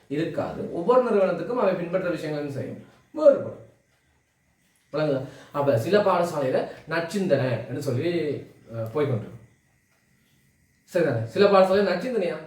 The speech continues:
அதுக்கு டைம் இருக்கு, அது போய் அதில் வந்து காய்ச்சி விட்டுருப்பேன். விளங்குதா?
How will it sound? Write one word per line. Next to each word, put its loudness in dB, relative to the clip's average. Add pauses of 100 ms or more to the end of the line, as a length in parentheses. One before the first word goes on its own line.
(220)
அதுக்கு -4
டைம் -2
இருக்கு, -2
அது 0
போய் 2
அதில் 2
வந்து 0
காய்ச்சி 0
விட்டுருப்பேன். -8 (1800)
விளங்குதா? 0